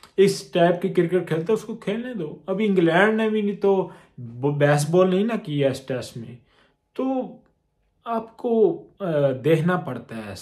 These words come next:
पढ़ना पड़ता है, ऑब्स-, ऑब्जर्व करना पड़ता है। वहाँ रोहित शर्मा की कैप्टनसी गलत थी। मुझे लगता है कि अभी भी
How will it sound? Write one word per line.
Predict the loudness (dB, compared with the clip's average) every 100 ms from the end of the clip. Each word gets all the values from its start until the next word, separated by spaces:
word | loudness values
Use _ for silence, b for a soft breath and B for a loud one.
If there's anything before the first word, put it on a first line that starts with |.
| -18 _ 0
पढ़ना | 0 2 -2
पड़ता | -4 -10 -10 -8
है, | -8
ऑब्स-, | -6 -8 -10 -8
ऑब्जर्व | -8 -6 4 4 4 -2
करना | -2 0 -2
पड़ता | -6 -10 -14
है। | -16 -18 b b b b b b b b b _ _ _ -10
वहाँ | 4 6 6 6
रोहित | 4 2
शर्मा | 2 2 0
की | -2
कैप्टनसी | -4 -6 -2 -4 -4 -6
गलत | -4 -4 -4 -4
थी। |
मुझे | -4 -2
लगता | -4 0
है | 0 2
कि | -2
अभी | -2 -2 2 2
भी | 2 0 0 0